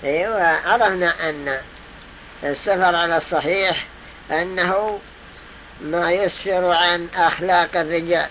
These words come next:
وأنه ما يحتاج إلى زاد ومزاد، وأن تحديده بأربعة برد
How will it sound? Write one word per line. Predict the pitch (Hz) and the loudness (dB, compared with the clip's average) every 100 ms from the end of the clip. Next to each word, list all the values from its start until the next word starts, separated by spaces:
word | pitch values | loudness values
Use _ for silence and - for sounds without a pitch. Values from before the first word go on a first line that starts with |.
| 165 | -4
وأنه | 160 175 180 165 170 | -2 -2 -2 -2 -2
ما | 165 165 | -2 -2
يحتاج | 160 - 196 175 160 | -2 0 2 2 2
إلى | 165 165 165 156 151 - | -4 -4 -6 -2 -2 -2
زاد | 156 151 170 170 170 | -4 0 0 0 -2
ومزاد، | 165 156 156 143 165 175 170 170 - - - - | -4 -4 -4 -2 0 0 -2 -8 -18 -18 -16 -6
وأن | 156 160 156 147 156 | -4 -4 -4 -6 -2
تحديده | 143 131 143 180 175 175 170 175 170 165 - - - - | -4 -4 -4 -2 0 0 2 2 0 -4 -12 -20 -20 -16
بأربعة | 147 151 170 170 170 170 160 165 | -6 0 0 2 2 2 0 -4
برد | 156 180 175 165 170 165 160 | -2 -2 -2 -2 -4 -4 -10